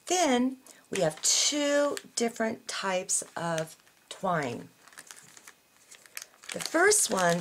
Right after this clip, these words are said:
that we have is packaged individually, okay, and remember, big difference. And I'm not crazy over these colors, I just, it just came to me.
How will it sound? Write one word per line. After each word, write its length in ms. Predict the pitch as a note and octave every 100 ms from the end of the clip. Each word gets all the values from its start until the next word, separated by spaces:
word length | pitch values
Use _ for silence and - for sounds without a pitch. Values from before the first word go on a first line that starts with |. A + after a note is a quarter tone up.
| -
that 180 | E3+ F3+
we 60 | F3+
have 440 | E3+ D#3 D3+ - -
is 260 | D#3 D3+ -
packaged 720 | - F3 F3 G#3+ A3 - -
individually, 880 | G3+ A#3+ B3 E3+ D#3 D3+ C3+ C3+ E3 - - - - - - - - -
okay, 360 | D#3+ D#3+ D3 -
and 320 | D3 C#3+ C#3 - - - - - - - -
remember, 380 | E3 F3 E3 A#2+ - -
big 200 | G3+ G#3+
difference. 640 | G#3+ - - - - - _ _ _ - - - - _ _
And 160 | E3+ E3+
I'm 160 | G3+ B3+
not 160 | C#4+ -
crazy 480 | - G#3+ G#3 G#3+
over 160 | - F3
these 220 | E3+ E3
colors, 640 | - F3+ F3+ F3+ F3+ - -
I 80 | E3+
just, 400 | E3 - - - - _ _ _ _ _ _ _ -
it 60 |
just 260 | - - -
came 200 | D#3 -
to 60 | D#2+
me. 240 | E2+